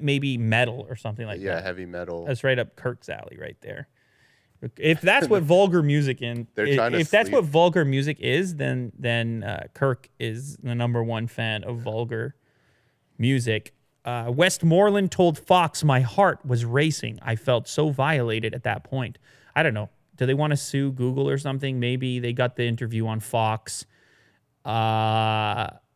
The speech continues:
Speaker 1: the chilling moment that a hack-, that a hacker cranked up their heat.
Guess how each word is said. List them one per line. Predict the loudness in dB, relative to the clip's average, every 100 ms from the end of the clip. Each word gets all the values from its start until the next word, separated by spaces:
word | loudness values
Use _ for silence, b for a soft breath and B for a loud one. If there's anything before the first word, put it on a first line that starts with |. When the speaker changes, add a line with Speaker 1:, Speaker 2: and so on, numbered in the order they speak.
| _ _ _ _ _
Speaker 1:
the | -6 -6
chilling | -2 0 2 2
moment | 2 2 -2 -6 -8
that | -4 -2
a | -2 -4
hack-, | -6 -6 -6 0
that | 2 4
a | 4
hacker | 2 2 -2
cranked | -6 -4 -2 0 -2
up | -2 -2
their | -2 -2
heat. | -4 -10 -16